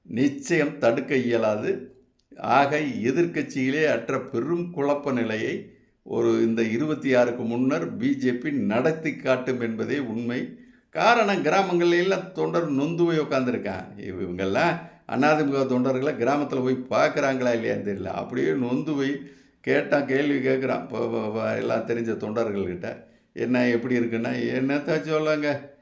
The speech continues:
ஒண்ணும் விளங்கல, இந்த ஆளு ஏன் இப்படி இருக்கானே தெரியல, ஒ-, ஒரு இலவும் புரியல, என்னத்த செய்ய?" அப்படியே அரசியலை பத்தி பேசுறதுக்கே அவங்களுக்கு பிடிக்கல. அவ்வளவு விரக்தியின் உச்சியில் அதிமுக தொண்டன் ஒவ்வொரு ஊர்லயும் இருக்கான்.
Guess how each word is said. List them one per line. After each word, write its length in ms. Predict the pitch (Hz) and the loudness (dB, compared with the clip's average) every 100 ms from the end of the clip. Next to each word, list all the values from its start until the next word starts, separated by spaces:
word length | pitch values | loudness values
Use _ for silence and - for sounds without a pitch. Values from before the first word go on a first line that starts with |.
| _ _ | _ _
ஒண்ணும் 500 | - 104 104 113 143 | -6 -2 0 0 2
விளங்கல, 420 | 147 151 147 147 | 4 2 2 0
இந்த 200 | 147 135 | 0 0
ஆளு 160 | 139 147 | 0 4
ஏன் 220 | 131 143 | 4 4
இப்படி 220 | 131 135 | 0 -2
இருக்கானே 360 | 131 131 135 135 | -2 0 0 0
தெரியல, 600 | 127 127 127 127 120 - - - _ | -2 0 0 0 -2 -6 -20 -20 _
ஒ-, 380 | - 113 117 107 | -4 0 0 2
ஒரு 260 | 117 117 107 | 2 4 4
இலவும் 380 | 113 139 139 | 4 2 0
புரியல, 360 | 127 135 131 131 | 0 0 0 0
என்னத்த 680 | - - 98 101 117 139 139 | -4 -4 -2 0 0 -2 0
செய்ய?" 400 | 139 143 135 - | 0 0 -4 -6
அப்படியே 680 | 98 92 98 180 170 113 - - - _ | -6 -4 0 2 2 0 -6 -14 -20 _
அரசியலை 500 | - 120 196 202 185 | -4 2 4 4 4
பத்தி 280 | 175 165 147 | 2 0 -2
பேசுறதுக்கே 880 | - - 160 220 202 202 175 175 175 | -6 2 6 8 6 2 2 2 4
அவங்களுக்கு 640 | 165 147 127 120 - 135 | 2 2 -2 -4 -6 -6
பிடிக்கல. 560 | 139 - 120 - - - _ _ - | -6 -2 -2 -2 -8 -20 _ _ -10
அவ்வளவு 680 | - 117 160 185 175 127 131 | -6 -2 0 4 4 4 4
விரக்தியின் 440 | 196 190 180 160 | 2 2 0 2
உச்சியில் 420 | 143 127 135 156 | 0 0 -2 0
அதிமுக 680 | 151 135 139 131 131 127 123 | 0 2 2 0 0 0 0
தொண்டன் 420 | 127 123 127 135 | 2 2 2 0
ஒவ்வொரு 360 | 117 117 127 123 | -2 -2 -2 -2
ஊர்லயும் 360 | 113 127 120 107 | -2 -2 -2 -2
இருக்கான். 440 | 98 104 - | -4 -6 -6